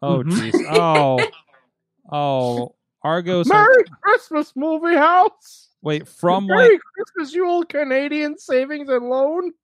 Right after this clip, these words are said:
Speaker 1: From, from Lance Storm, Argos alone. Oh, no. And he's, he's all of them.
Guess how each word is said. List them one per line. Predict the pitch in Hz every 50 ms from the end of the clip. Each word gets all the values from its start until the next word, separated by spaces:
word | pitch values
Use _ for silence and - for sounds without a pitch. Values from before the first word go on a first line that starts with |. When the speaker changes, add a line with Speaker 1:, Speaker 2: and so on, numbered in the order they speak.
| _ _ _ 277 277 -
Speaker 1:
From, | - 160 - - - - - 587 622 - - - 262 - -
from | 170 170 165 156
Lance | 156 165 180 190 190 - -
Storm, | - - - 175 175 170 160 156 147 143 139 135 - - _ _ 165
Argos | 143 139 143 147 147 156 147 147 -
alone. | 165 135 127 139 139 131 123 120 117 110 110 123 139 - _ _ _ _ _ _ _ _ _ 131
Oh, | 127 131 131 131 120
no. | 117 127 123 117 110 113 110 110 - _ _ _ _ _ _ _ _ _ _ _ _ _
And | 123 123
he's, | 131 131 120 120
he's | - 131 139 135 120
all | 117 123 131 127
of | 117 107
them. | 110 101 101 101